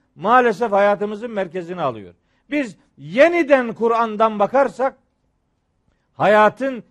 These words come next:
gerçek renklerine kavuştuğunu göreceğiz. Evet, şimdi geldim ayetin son kelimesine. Abden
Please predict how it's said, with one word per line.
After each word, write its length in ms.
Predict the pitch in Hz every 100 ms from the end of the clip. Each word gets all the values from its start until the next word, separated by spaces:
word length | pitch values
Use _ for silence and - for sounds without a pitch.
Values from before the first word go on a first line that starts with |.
| _
gerçek 460 | 139 214 208 262 208
renklerine 800 | 208 208 160 202 190 226 277 262 _ _
kavuştuğunu 640 | - 208 190 - 196 240 220
göreceğiz. 580 | 175 135 104 85 _ _ _ _ _ _ _ _ _ _
Evet, 520 | 254 226 175 165 151 - _ _ _ _
şimdi 640 | _ - 339 339 220 190 220 _ _ _ _ _ _ _ _ _ _ _ -
geldim 540 | 302 294 214 226 269 _ _ _ _ _
ayetin 680 | 240 269 247 233 - 285 294 _ _
son 380 | - 294 285
kelimesine. 640 | 214 180 135 113 - 98 76 _ _ _ _ _ _ _ _ _ _ _ _ _ _ _
Abden 760 | - 330 247 147 139 185 214